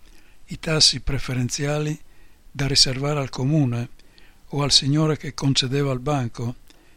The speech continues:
il canone da pagare per la concessione, la durata della condotta, da tre a dieci anni. In compenso, gli ebrei detentori del banco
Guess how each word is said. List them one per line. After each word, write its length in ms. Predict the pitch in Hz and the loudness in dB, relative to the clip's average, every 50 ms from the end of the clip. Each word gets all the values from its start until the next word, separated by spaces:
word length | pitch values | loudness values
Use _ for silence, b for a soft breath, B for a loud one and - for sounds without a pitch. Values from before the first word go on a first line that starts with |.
| b b b b b b | b b b b b b
il 240 | - - 135 - - | -4 -4 -4 -4 -2
canone 600 | - 175 170 165 147 139 131 127 127 127 131 - - | 0 2 2 4 4 4 2 2 0 -2 -4 -8 -12
da 200 | - 135 127 139 | -10 -6 -4 -4
pagare 540 | 135 - 147 139 135 147 151 156 143 135 123 | -2 -2 -2 -2 -2 -2 0 0 0 -2 -4
per 180 | - - 143 135 | -4 -4 -4 -4
la 120 | 135 120 | -4 -4
concessione, 840 | - - 135 135 - 160 - - - 131 123 117 120 120 131 147 - b b b b b b b b b b - - | -2 -2 -2 0 2 4 4 4 4 4 2 0 0 0 0 -2 -4 b b b b b b b b b b -10 -6
la 120 | 143 139 | -4 -4
durata 420 | 127 139 135 135 151 151 - - | -2 -2 0 0 0 0 0 -2
della 220 | 127 120 127 131 123 | -4 -4 -4 -4 -4
condotta, 720 | - - 147 143 131 120 117 113 - - - 135 135 139 - b b b b b b - - | 0 2 2 2 2 2 0 -2 -4 -6 -8 -8 -8 -8 -10 b b b b b b -14 -8
da 200 | - 120 127 123 | -6 -4 -4 -4
tre 240 | - 139 139 147 | -4 -4 -2 -2
a 80 | 143 131 | -2 -2
dieci 380 | 120 123 123 117 - - 143 151 | -4 -4 -2 -2 0 0 0 -2
anni. 400 | 147 131 113 110 110 113 120 135 - - - - - - b b b b b b b b b b b b b b b b | -2 -2 -2 -4 -4 -6 -8 -10 -12 -18 -20 -20 -20 -20 b b b b b b b b b b b b b b b b
In 120 | - 135 127 | -2 -2 0
compenso, 680 | - 156 170 180 - 180 156 143 123 - - 143 131 | 2 2 2 2 2 2 2 4 4 4 4 2 0
gli 120 | 131 123 131 | -4 -4 -4
ebrei 320 | 131 123 139 147 147 143 | -4 -2 -2 0 0 0
detentori 640 | 127 127 127 - - 131 120 - 151 147 143 139 123 | -2 -2 -4 -2 -2 -2 -2 0 0 0 0 0 -2
del 140 | 127 143 | -4 -4
banco 540 | 143 135 127 123 123 117 110 - 147 147 165 | -4 -4 -4 -4 -4 -4 -6 -6 -6 -8 -8